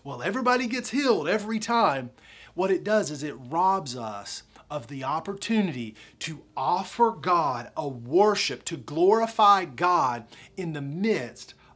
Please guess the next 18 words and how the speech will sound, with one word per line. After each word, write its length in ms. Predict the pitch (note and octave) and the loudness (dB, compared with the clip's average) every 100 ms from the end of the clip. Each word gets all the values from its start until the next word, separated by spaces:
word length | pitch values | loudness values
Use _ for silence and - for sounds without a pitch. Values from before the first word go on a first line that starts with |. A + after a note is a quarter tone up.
| - | -10
of 200 | D3 A#2 | -10 -8
the 100 | C3+ | -10
trial. 640 | - D#3 C#3 G#2+ G2 - _ _ _ _ _ _ _ _ _ _ | -2 0 2 0 -8 -16 _ _ _ _ _ _ _ _ _ _
And 140 | E3+ E3+ | -8 -2
there's 200 | F#3+ A3 | 0 0
a, 120 | B3 - | -2 -2
there's 320 | E3 F#3+ G3+ | 0 2 2
a, 240 | G3+ D#3+ - - _ _ _ _ | 0 0 -2 -18 _ _ _ _
there's 220 | - F3 E3 | -6 -6 -6
a 80 | |
type 420 | A#2+ - D#3 E3+ G3 | -10 -4 -2 -2 -4
of 160 | D#3 | -8
worship, 540 | C#3+ D3+ C3+ - C3 - | -4 -4 -2 -6 -10 -10
there's 160 | D3+ | -10
a 80 | C3 | -8
flavor 840 | - - D#3 D#3+ F3 A3 F#3 A3 G#3+ | -12 -14 -8 -2 0 0 0 0 0
of 340 | D#3+ D#3+ C#3 | -2 -4 -4
worship 600 | D3+ E3+ E3 - A#2+ F2+ | 0 2 2 -2 -8 -12